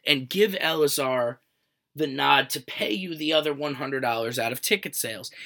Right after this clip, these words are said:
And if Elazar decides you know, that he can't pay the money at the end, well, give me a call and we'll work it out. Well, of course, Elazar didn't have enough people at the show.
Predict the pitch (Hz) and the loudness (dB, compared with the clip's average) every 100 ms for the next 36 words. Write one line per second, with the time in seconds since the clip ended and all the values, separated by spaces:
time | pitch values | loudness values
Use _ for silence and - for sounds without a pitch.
0 | - - 190 208 - 214 - 170 165 160 | -16 -4 2 2 6 4 4 2 2 0
1 | 139 131 127 131 131 - 175 170 120 110 | 0 0 0 0 0 2 6 6 4 0
2 | 120 - - - _ _ _ _ _ _ | -4 -4 -6 -10 _ _ _ _ _ _
3 | _ _ _ _ _ _ _ - 147 131 | _ _ _ _ _ _ _ -4 -2 0
4 | 120 117 127 - - 139 127 - 135 - | -2 0 -2 -2 -6 -8 -6 -4 -4 -4
5 | 135 120 120 165 202 165 131 131 147 151 | -4 -4 -4 -2 0 0 -2 -2 -2 -2
6 | 143 139 170 151 151 139 - 139 135 123 | -2 0 -2 -2 -2 -2 -2 -2 -2 -2
7 | 120 117 113 117 120 131 95 - - - | -4 -4 -6 -4 0 0 -2 -12 -20 -20
8 | - 165 165 - 196 - 160 156 143 131 | 0 2 2 0 0 2 2 0 -2 -2
9 | 123 123 117 110 110 - 104 113 101 - | -2 -2 -2 -4 -8 -6 -6 -6 -6 0
10 | - 131 120 | 2 2 0